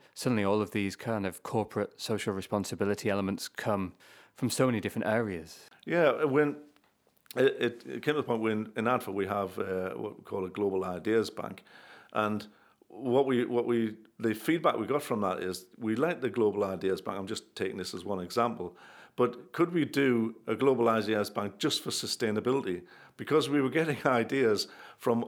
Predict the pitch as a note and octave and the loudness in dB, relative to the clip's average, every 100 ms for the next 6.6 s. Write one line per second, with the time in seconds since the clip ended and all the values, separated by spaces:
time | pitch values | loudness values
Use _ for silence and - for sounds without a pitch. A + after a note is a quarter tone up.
0 | - B2+ D3+ D3 C#3+ - A#2+ A2 G#2+ - | 0 4 4 4 0 -2 -2 -2 -2 -4
1 | G2+ - A2+ B2 G#2+ G2 A#2+ A#2+ - A#2 | -2 -2 -2 0 -2 -2 -2 -4 -2 -2
2 | A2+ A2 G2+ G2 C#3 A2 F#2 - - - | -2 -4 -4 0 0 0 -6 -12 -20 -20
3 | - A#2 C#3 - C3 B2 C#3+ D#3 A#2 G2+ | -6 0 2 4 4 4 2 0 -4 0
4 | G2+ G2+ - D3+ D3 D3 D3 B2+ A2+ A#2 | 0 0 -2 -4 -2 -2 -2 -2 -2 -4
5 | - B2+ A#2+ A2 A#2+ A2 G#2+ G2 G2+ F#2+ | 0 0 2 2 2 2 2 2 0 -4
6 | G2+ G#2 G2+ G2 G2 G2+ | -2 0 0 -2 -2 -4